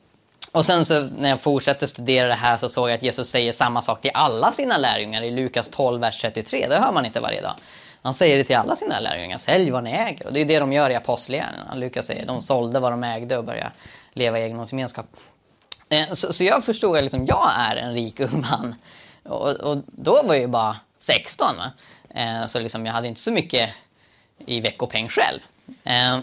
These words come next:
<clears throat> men, men jag tror det är väldigt skönt att Gud talade till mig redan då.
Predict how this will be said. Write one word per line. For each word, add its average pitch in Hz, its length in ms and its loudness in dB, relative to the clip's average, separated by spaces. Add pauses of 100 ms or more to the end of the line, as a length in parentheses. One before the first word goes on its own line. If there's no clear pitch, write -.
<clears throat> 190 360 -2
men, 143 260 2
men 139 160 2
jag 135 180 2
tror 143 180 2
det 131 220 0
är 143 360 -6
väldigt 160 280 4
skönt 190 280 4
att 127 80 -2
Gud 127 240 0
talade 120 280 0
till 117 80 -8
mig 120 140 -4
redan 123 320 0
då. 165 140 2